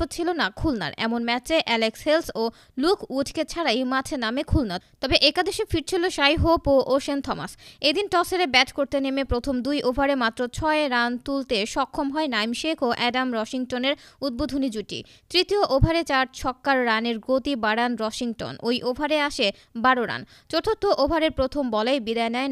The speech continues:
নাইম শেখ। এগারো বল খেলে মাত্র পাঁচ রান করেন শ্রীলঙ্কার বিপক্ষে বাংলাদেশের টি টোয়েন্টি দলে জায়গা পাওয়া এ ওপেনার। নাইম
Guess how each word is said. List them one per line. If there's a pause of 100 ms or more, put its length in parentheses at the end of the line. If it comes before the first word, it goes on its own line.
নাইম
শেখ। (180)
এগারো
বল
খেলে
মাত্র (100)
পাঁচ (120)
রান
করেন
শ্রীলঙ্কার
বিপক্ষে (100)
বাংলাদেশের
টি
টোয়েন্টি
দলে
জায়গা
পাওয়া (200)
এ (120)
ওপেনার। (380)
নাইম